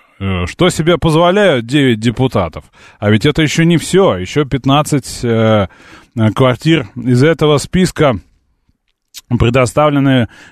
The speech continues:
э, ближайшим родственникам. Там есть, э, там, если депутат из жутко далёкого региона, у неё есть право семью, э, перевозить,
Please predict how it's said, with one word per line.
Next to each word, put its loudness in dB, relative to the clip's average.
э, 0
ближайшим 2
родственникам. -2
Там 0
есть, -2
э, -12
там, -4
если 0
депутат -2
из -2
жутко 0
далёкого 0
региона, 0
у 2
неё 4
есть -2
право 2
семью, 0
э, -10
перевозить, -4